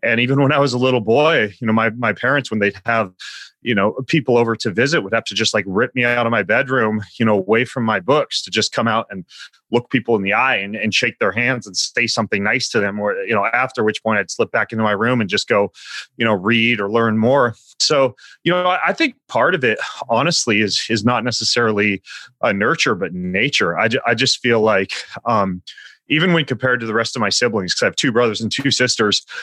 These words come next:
I was always the kid who just, uh, like, had my nose in a book all the time. And I still do. I mean, like, you know, waiting in line at the grocery store or for an airport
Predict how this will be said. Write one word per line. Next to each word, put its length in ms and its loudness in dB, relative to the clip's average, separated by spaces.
I 100 2
was 160 2
always 220 4
the 80 -6
kid 260 0
who 120 -2
just, 560 0
uh, 80 2
like, 180 0
had 160 -2
my 100 0
nose 240 2
in 60 0
a 40 0
book 200 -6
all 140 2
the 60 0
time. 340 -2
And 100 0
I 40 2
still 200 2
do. 300 -2
I 40 -4
mean, 140 2
like, 260 0
you 80 2
know, 40 2
waiting 300 2
in 80 -2
line 180 2
at 60 0
the 60 -2
grocery 440 0
store 360 2
or 220 -2
for 180 0
an 60 0
airport 460 0